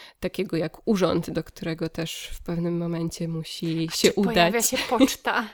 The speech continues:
Speaker 1: <laughs> Poczty nie ma, ale myślę, że urząd jak najbardziej spełnia również tę, tę funkcję
Speaker 2: Mhm.
Speaker 1: tutaj taką, którą pełni poczta często w polskiej literaturze,
Speaker 2: Tak,
Speaker 1: nie
Speaker 2: tak,
Speaker 1: sądzisz?
Speaker 2: tak, tak. No ja myślę, że rola poczty w polskiej literaturze to jest jeszcze taki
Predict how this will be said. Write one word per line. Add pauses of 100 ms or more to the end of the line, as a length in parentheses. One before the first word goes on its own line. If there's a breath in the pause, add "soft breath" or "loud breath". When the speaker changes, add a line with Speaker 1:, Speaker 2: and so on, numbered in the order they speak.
(200)
Speaker 1:
<laughs>
Poczty
nie
ma,
ale
myślę,
że
urząd
jak
najbardziej
spełnia
również
tę, (600 loud breath)
tę
funkcję
Speaker 2:
Mhm.
Speaker 1:
tutaj
taką,
którą
pełni
poczta
często
w
polskiej
literaturze,
Speaker 2:
Tak,
Speaker 1:
nie
Speaker 2:
tak,
Speaker 1:
sądzisz?
Speaker 2:
tak,
tak.
No
ja
myślę,
że
rola
poczty
w
polskiej
literaturze
to
jest
jeszcze
taki